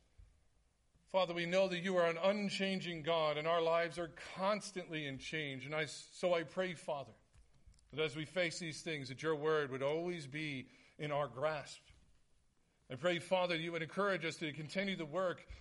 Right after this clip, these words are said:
so that we may leave behind reasons to glorify and praise you.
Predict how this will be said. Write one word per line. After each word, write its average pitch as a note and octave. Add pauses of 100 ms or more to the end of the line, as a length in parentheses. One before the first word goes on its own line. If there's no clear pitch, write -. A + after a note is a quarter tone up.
so F3
that E3+
we F3+
may E3+
leave G#3
behind F3+
reasons G3+
to G#3+
glorify F3
and F3
praise E3
you. G3+